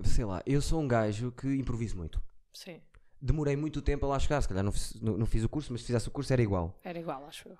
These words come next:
Speaker 1: Mas se calhar, olhando para mim, um gajo que está a dar uma aula e diz assim, "Olha, não, este gajo temos que o canalizar para aqui."
Speaker 2: Pois.
Speaker 1: E depois a técnica, ele se passar as primeiras cinco datas, ele a técnica vai buscá-la a sítios,
Speaker 2: Claro, vais
Speaker 1: porque
Speaker 2: aprendendo, já.
Speaker 1: os humoristas aprendem sozinhos, eh, aqui, a ver aqui,
Speaker 2: A
Speaker 1: a
Speaker 2: ver
Speaker 1: ver
Speaker 2: aqui, a
Speaker 1: ali.
Speaker 2: estudar. Yeah, exato, eu também acho um bocado que sim.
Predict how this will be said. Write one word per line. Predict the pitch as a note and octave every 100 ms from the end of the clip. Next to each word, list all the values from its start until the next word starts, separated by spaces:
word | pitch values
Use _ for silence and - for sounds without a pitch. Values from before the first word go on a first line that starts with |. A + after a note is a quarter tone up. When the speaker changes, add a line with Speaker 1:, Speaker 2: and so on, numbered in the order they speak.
| -
Speaker 1:
Mas | C3+
se | -
calhar, | F3+ C#3 C3
olhando | D3 D3+
para | C3 C3
mim, | A#2+
um | B2+
gajo | A2+ G2+ -
que |
está | B2+
a | A2+
dar | G#2+
uma | G#2 G#2
aula | A#2
e | A2+
diz | G#2
assim, | F2+
"Olha, | D2
não, | F2 C#3
este | G#2 -
gajo | A2 A2+ B2
temos | C#3+ C3+
que | -
o |
canalizar | C#3+ C#3 C3 D#3
para | G#2+
aqui." | G2+ - F#2
Speaker 2:
Pois. | C4
Speaker 1:
E |
depois | C4 B3
a |
técnica, | A#3+ F3+ E3 E3 -
ele | E3+ E3+ C#3+
se | -
passar | - C#3+
as | B2+
primeiras | C#3 B2 A#2+
cinco | C#3 G2+
datas, | F#2+ - A2 - - _ -
ele | G3
a | G#3
técnica | G3 F#3 F3+
vai | F3
buscá-la | - E3+ E3 D#3+ A2
a | D3+
sítios, | - C#3+
Speaker 2:
Claro, | C#4
vais | A3 G#3
Speaker 1:
porque | G#3+
Speaker 2:
aprendendo, | - A3 G#3+ G#3+ F#3+
já. | F#3 F#3 - D#3+
Speaker 1:
os | F3
humoristas | F3+ F#3 E3
aprendem | F3+ A3 F3
sozinhos, | E3 F3+ A3 F#3+ C#3
eh, | C3 B2+ G#2+ F#2+
aqui, | - C#3+ E3 C#3+
a |
ver | A2+
aqui, | B2+ C3+ D#3+ D3
Speaker 2:
A | G#2+
Speaker 1:
a |
Speaker 2:
ver | G#2+
Speaker 1:
ver | B2
Speaker 2:
aqui, | C#3+ D#3
a |
Speaker 1:
ali. | D3+ C#3+
Speaker 2:
estudar. | E3+ G#3 G3+
Yeah, | G#3+ F4 A#3+
exato, | A3+ B3 F#3
eu |
também | F#3+ D4+ C#4+
acho | C#4
um | -
bocado | B3 A3+
que | -
sim. | G#3